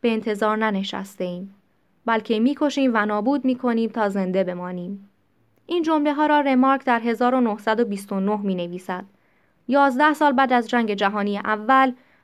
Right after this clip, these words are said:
و ده سال قبل از جنگ جهانی دوم. دو جنگی که در ده سال هشتاد و سه میلیون انسان را به کام مرگ کشیدند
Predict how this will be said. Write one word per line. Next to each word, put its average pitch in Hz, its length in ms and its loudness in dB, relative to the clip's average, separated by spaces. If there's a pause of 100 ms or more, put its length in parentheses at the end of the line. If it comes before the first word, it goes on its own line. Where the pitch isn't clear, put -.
و 247 100 2
ده 269 200 2
سال 254 200 -2
قبل 233 300 0
از 220 140 -4
جنگ 226 280 -2
جهانی 190 480 -2
دوم. 180 520 -6 (800)
دو 330 120 -2
جنگی 302 320 0
که 294 160 -2
در 214 180 -2
ده 240 300 0
سال 240 360 0 (320)
هشتاد 254 320 -2
و 269 60 0
سه 311 200 -2
میلیون 262 420 0
انسان 226 400 -2
را 233 100 0
به 226 140 -2
کام 220 300 -4
مرگ 202 400 -2
کشیدند 185 640 -6